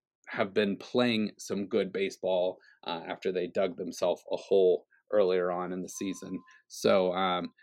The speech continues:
they are only a game and a half back of first place. Uh, you know, the, the A L Central is not a great division, uh, but they are still alive. So, uh,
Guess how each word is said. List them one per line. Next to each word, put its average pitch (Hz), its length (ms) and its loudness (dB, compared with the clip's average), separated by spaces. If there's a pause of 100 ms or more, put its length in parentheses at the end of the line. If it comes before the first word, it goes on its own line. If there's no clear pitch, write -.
(160)
they 117 160 6
are 110 300 4 (320)
only 180 300 6
a 180 40 8
game 156 280 4
and 175 100 0
a - 20 -4
half 160 240 -4
back - 420 -4
of 113 120 -8
first 120 280 -2
place. 113 400 2 (320)
Uh, 95 340 -4 (140)
you 101 160 -8
know, 98 200 -4 (320)
the, 101 200 -4 (300)
the 104 160 0
A 123 60 4
L 120 100 4
Central 107 440 2
is 87 120 -4
not 101 260 2
a 98 80 2 (200)
great 120 260 0
division, 117 520 0 (440)
uh, 98 260 -2 (220)
but 135 260 4 (800)
they 120 140 2
are 151 120 4
still 165 240 -4
alive. 147 500 0
So, 98 400 2
uh, 95 260 0